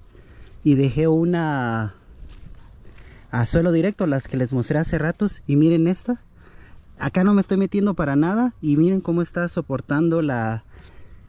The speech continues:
el mildio tizón tardío. Y acá ya está comenzando a florecer de nuevo. Esta es de va-, esta es una variedad Roma. Entonces vamos a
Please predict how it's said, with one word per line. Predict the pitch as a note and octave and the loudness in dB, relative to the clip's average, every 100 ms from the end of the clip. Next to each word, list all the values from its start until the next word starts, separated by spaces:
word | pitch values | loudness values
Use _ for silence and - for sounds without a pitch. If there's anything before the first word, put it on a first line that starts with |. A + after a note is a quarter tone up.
| - | -12
el | - C3 | -4 2
mildio | C#3 D#3 D#3 E3+ | 4 4 2 -2
tizón | E3 D3 D#3+ | -4 -4 -2
tardío. | D#3 D3 D#3+ A3 A#3 - - - - - - - - - - - - | -2 -2 0 0 -2 -14 -20 -20 -20 -20 -20 -20 -20 -20 -20 -14 -4
Y | |
acá | C3+ - D#3+ | -2 0 0
ya | |
está | D#3+ D#3+ | 0 -2
comenzando | D3+ C3+ B2 C#3+ D3 | -2 0 0 0 -2
a | |
florecer | - C#3+ A2+ A2 - C#3 | -2 -4 -2 -2 -2 -2
de | B2+ | 0
nuevo. | A2+ B2+ B2+ B2 - - - - | 0 0 0 -4 -14 -20 -10 -6
Esta | - | 0
es | G3+ | 0
de | F#3+ | 2
va-, | E3+ C#3+ | 0 -2
esta | D#3+ - | -4 -6
es | - | -4
una | F#3+ F#3 | -2 0
variedad | D3+ C3 B2+ C3 | 0 0 0 -2
Roma. | D#3 F#3 D3 - - - - - - - - - - - | -2 -2 -4 -10 -20 -20 -20 -20 -20 -20 -20 -10 -6 -6
Entonces | - D3 D#3 | -4 -2 -2
vamos | C#3+ C#3+ D3 D3 | 0 0 -2 -2
a | C3 A#2 | -4 -4